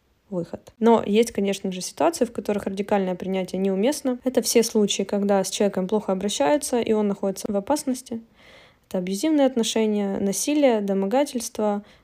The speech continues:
Адекватная несправедливость, а не как пример с Мазерати, и нарушение прав человека. И, естественно, если вам под силу изменить ситуацию, то использовать радикальное принятие как отмазку —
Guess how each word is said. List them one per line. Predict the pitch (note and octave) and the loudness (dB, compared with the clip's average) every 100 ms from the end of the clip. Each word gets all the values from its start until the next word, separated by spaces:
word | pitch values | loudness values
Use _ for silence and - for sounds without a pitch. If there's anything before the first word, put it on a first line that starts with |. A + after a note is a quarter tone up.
| - | -6
Адекватная | A3+ A3+ G#3+ G3+ F#3+ | -2 2 2 2 -2
несправедливость, | F#3 F#3+ - G#3 G#3+ C4 D#4 C#4+ C#4 - | -4 -6 -4 -2 0 0 2 0 -2 -4
а | |
не | G#3+ G#3+ | -2 0
как | A3 G#3+ - | 0 -2 -6
пример | G#3 G3+ G3+ | -4 -2 -2
с | - | -4
Мазерати, | G3+ G3 G3 G3 F#3+ G#3 - - | -4 -2 -2 -2 -4 -6 -6 -2
и | B3+ C#4+ | 0 2
нарушение | A3+ G#3 G3+ A#3+ A#3 | 0 0 -2 0 0
прав | G3+ G#3 | 0 -4
человека. | - G#3 F#3 F3+ - G3+ | -4 -4 -4 -6 -12 -8
И, | - | 2
естественно, | B3 A#3 - F3 - - F3+ F#3 _ | 4 4 0 -4 -4 -8 -8 -10 _
если | - G#3 G#3+ G#3+ | -4 -2 0 0
вам | G3+ G3+ | 0 0
под | G#3 G3+ | -2 -2
силу | G#3+ G3 | 0 0
изменить | F#3+ F#3 G3 G3 F#3+ | -2 -2 0 0 -2
ситуацию, | - G3+ B3+ E4+ F4 - G3+ G3 | -6 2 4 4 0 -4 -2 -4
то | G3+ G3+ | -2 -4
использовать | - A3 G#3+ G3 G3 - - - - | -2 0 0 0 -2 -4 -20 -16 -4
радикальное | G#3+ G#3 A3 G#3+ G3+ F#3 | -2 0 2 4 4 2
принятие | F#3 G#3 G#3+ C4+ D4+ A3 G3+ G3+ - - - | 0 0 2 2 2 0 -2 -2 -10 -20 -6
как | G#3 G3+ | -4 -2
отмазку — | G3 A#3 C4+ C4+ - | -2 2 2 2 -4